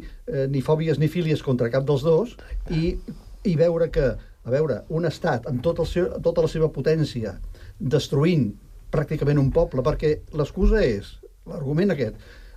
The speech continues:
eh, destruir hospitals. I dius, «Home, això és,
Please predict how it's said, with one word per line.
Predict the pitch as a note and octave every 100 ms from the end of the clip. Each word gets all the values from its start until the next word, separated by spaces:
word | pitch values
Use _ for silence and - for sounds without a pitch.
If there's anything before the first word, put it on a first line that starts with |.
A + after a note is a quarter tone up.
| - -
eh, | D#3+ D#3 D3+
destruir | E3+ E3+ F#3+ A3+
hospitals. | - E3 B2 G2 - - - - - - - - - - - - - -
I | C#3+ C#3+ C#3+
dius, | C#3+ C#3 B2
«Home, | B2+ C#3+ C3+
això | - B2+
és, | C3+